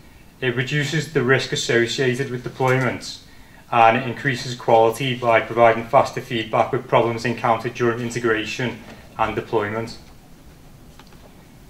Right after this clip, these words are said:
So to reduce the cycle time, we want to automate as much as possible, preferably all of it.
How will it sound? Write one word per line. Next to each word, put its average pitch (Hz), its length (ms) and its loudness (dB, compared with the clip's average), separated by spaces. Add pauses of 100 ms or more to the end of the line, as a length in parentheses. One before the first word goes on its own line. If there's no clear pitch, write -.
(540)
So 123 260 4
to 131 100 0
reduce 156 380 0
the 170 80 -4
cycle 131 400 4
time, 135 240 6
we 127 80 4
want 120 140 4
to 131 60 -2
automate 123 520 4
as 123 80 -6
much 127 260 -2
as 123 60 -12
possible, 120 680 -2
preferably 113 420 0
all 107 220 0
of 110 80 -4
it. 123 160 -2